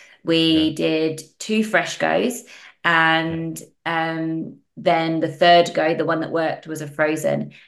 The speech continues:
Speaker 1: And the most,
Speaker 2: Yeah.
Speaker 1: the most incredible thing, which is just, like, absolutely blows mine and Tom's mind, is that our twins, um, came from two different cycles of I V F.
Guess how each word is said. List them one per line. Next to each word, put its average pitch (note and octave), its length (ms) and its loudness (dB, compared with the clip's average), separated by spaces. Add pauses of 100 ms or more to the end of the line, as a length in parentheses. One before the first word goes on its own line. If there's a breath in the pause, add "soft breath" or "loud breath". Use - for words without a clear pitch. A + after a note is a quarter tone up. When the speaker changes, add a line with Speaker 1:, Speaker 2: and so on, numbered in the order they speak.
Speaker 1:
And F#3+ 120 2
the G3+ 40 4
most, G3+ 260 4
Speaker 2:
Yeah. - 140 -10
Speaker 1:
the G#3+ 100 0
most G3+ 260 0
incredible G#3+ 680 0
thing, F3 580 -6
which - 480 0 (340)
is F3 240 -2
just, G#3+ 380 -2 (140)
like, - 420 -4 (240)
absolutely E3+ 600 0
blows E3 300 -4
mine E3 200 -2
and D#3+ 100 -6
Tom's D#3 300 -8
mind, F#3 400 -4 (320 loud breath)
is F3 180 0
that E3+ 420 0 (200)
our F3+ 220 4
twins, G3 600 -2 (340)
um, E3 600 -4
came F3 320 -4
from F3 260 -4
two F#3+ 420 -4
different F3+ 460 -4
cycles E3 460 -4
of D#3 80 -4
I D#3+ 160 0
V D#3 160 -2
F. - 280 -4